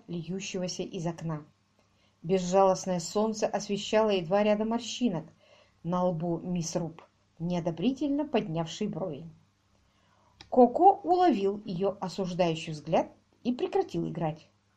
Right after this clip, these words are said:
Он перевернулся, поднял заднюю лапу и принялся лизать у себя основание хвоста. Она быстро отвернулась. "Присядьте, пожалуйста". Квиллер предложил ей одно из обеденных кресел,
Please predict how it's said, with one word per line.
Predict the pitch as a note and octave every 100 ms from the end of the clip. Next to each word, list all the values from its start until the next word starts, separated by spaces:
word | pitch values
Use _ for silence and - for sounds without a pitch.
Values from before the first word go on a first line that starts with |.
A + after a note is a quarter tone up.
| _ _ _ _ -
Он | E4+ F#4+
перевернулся, | - G3+ F3+ F3+ E3+ F3 F3+ - B3+ - _ _ _ _
поднял | A#3 A#3+ F4+ D4+
заднюю | F3 G3+ E3 E3 D#3
лапу | D#3+ A3+ D#4 D#4+ - -
и |
принялся | G3+ F#3+ G3+ D#4 D#4+ C4+
лизать | A3 F3 B3
у | A#3+
себя | - F#3 A3
основание | A3 E3+ F#3 G3
хвоста. | F3 F3+ - C#3+ - _ _ _ _ _ _ _ _ _
Она | G3 F3 A#3 D4 -
быстро | E3+ G#3 G#3 G#3+
отвернулась. | G#3 F3 F3 D3+ D3+ D3 C#3 - _ _ _ _ _ _ _ _ _ _ _
"Присядьте, | D4 D4 - F3+ - G3
пожалуйста". | F#3 D#3+ D#3 D3 - D#3+
Квиллер | - E3+ G3+ G3+ G3+
предложил | F#3 F3+ F#3 G3 G#3
ей | G3
одно | F#3 G3
из | F#3+
обеденных | F#3+ G3+ G#3+ B3 C#4
кресел, | D4 G#3 D3+ D3+